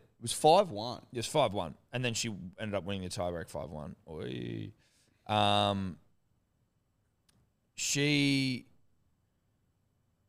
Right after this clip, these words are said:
Speaker 1: Well.
Speaker 2: just turned it on.
Speaker 1: Yeah. She's too good.
Speaker 2: She's too good.
Speaker 1: No one has come close to her. Like, I think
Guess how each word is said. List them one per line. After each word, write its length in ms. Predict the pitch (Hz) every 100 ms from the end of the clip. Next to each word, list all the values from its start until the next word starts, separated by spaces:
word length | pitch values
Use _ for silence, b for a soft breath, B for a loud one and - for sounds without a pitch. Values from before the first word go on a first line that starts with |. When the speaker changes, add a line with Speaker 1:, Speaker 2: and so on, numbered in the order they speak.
| -
Speaker 1:
Well. 100 | 151
Speaker 2:
just 200 | 147 -
turned 320 | 147 135 117
it 80 | 92
on. 260 | 113 95 - _
Speaker 1:
Yeah. 180 | 90 - - _ _ _ _ _ _ _ _
She's 180 | 143
too 180 | - 196
good. 280 | 135 117 143 -
Speaker 2:
She's 220 | - 120
too 200 | - 104
good. 300 | 92 82 53 _ _ _ -
Speaker 1:
No 240 | 131 170
one 200 | 208 190
has 160 | 156 147
come 220 | - 143
close 340 | 120 113 135 -
to 100 | 156
her. 240 | 160 - - - _ _ _ _ _ -
Like, 320 | 131 131 -
I 80 | 139
think 440 | - 180 214 -